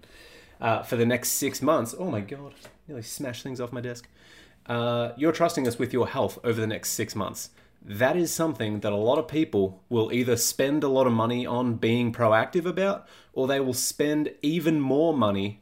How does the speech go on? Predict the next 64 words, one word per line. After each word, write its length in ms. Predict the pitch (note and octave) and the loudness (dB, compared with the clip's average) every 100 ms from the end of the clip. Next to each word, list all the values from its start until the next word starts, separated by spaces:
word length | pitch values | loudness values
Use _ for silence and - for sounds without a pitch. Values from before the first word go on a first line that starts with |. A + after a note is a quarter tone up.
| - | -8
to 140 | C3+ | -6
try 360 | A#2 - B2 A#2+ | -6 0 2 2
and 160 | A#2 | 0
get 140 | A2 G#2 | 0 -2
it 160 | G2+ | -2
back 360 | G#2+ F#2+ F#2 - - _ _ | 2 2 0 -8 -20 _ _
in 60 | A#2 | 0
the 100 | A2+ | 0
form 320 | - A#2 G#2+ | 2 0 2
of 120 | G#2 | 0
medications, 720 | G2+ A2 G#2 G#2+ G2+ G#2+ G2 - | 0 -2 0 -2 -2 -4 -8 -4
hospital 380 | G#2 - G2+ | -4 -2 -6
bills, 460 | F#2+ G2 F#2+ F#2+ - - | -4 -4 -4 -4 -12 -10
and 240 | F3+ D#3 | -8 -4
just 240 | - - | -6 -6
all 200 | - A2 | -4 -2
those 260 | G2 F#2 F#2 | 0 -2 -4
fucking 300 | F2+ F2+ F#2+ | -6 -6 -6
doctor 280 | F#2 F#2 F#2+ | -6 -6 -6
visits 320 | F#2 F#2 - | -6 -8 -10
and 100 | F#2 | -12
stuff 260 | - - - | -6 -8 -6
like 220 | - - | -12 -12
that. 300 | - - - | -14 -14 -14
So 260 | - G#2+ A2 - - - _ | -10 -10 -12 -20 -20 -20 _
it 100 | E3+ | 2
is 100 | F#3 | 2
a 60 | C3 | 4
lot 240 | A#2 - | 2 0
cheaper 380 | - B2 - G#2 | -4 -6 -4 -8
when 200 | G2+ G#2 | -4 -4
you 80 | G2 | -2
think 240 | A#2 A2+ | -2 -4
about 280 | G2 G2+ G2+ | -2 -2 0
it, 180 | - G#2+ | -4 -4
doing 240 | G#2+ G#2 | -2 -2
it 160 | G#2 - | -4 -8
in 160 | - G#2 | -6 -2
the 100 | G2+ | -4
proactive 640 | - A#2+ G2+ F#2+ G2 A#2+ A#2+ | -2 2 4 2 0 -2 2
way. 200 | C3 C#3+ | 0 0
So 260 | - G2 | -2 -2
giving 360 | F#2 A2 G#2 G2+ | -2 -2 0 0
us 340 | G2+ - - | 0 -2 -8
the 160 | - G2+ | -4 -2
money 340 | G2+ G#2 G2+ | 0 0 0
so 220 | G2 A2 | -2 -4
that 80 | G2 | -6
we 180 | F#2+ G2+ | -4 -4
can 180 | G2 G2+ | -4 -8
help 300 | G2 G2+ G2 | -2 -2 0
you 140 | G#2 | -4
be 240 | G2 G2 - | -2 -4 -2
awesome 380 | G#2+ G#2+ G#2+ G2 | -4 -2 -2 -2
with 160 | F#2+ | -4
your 200 | G2 F#2+ | -2 -4
health 320 | F#2 G2 G2+ - | 2 0 0 -6
and 160 | G#2 | -6
life 300 | F#2+ F#2+ G2+ | -2 -2 -2
and 100 | G2+ | -4
take 220 | F#2+ G2 G2 | -4 -6 0
charge 280 | G#2 G#2 | 0 2
of 120 | F#2+ F2+ | 0 0
that 280 | G#2 - | 0 0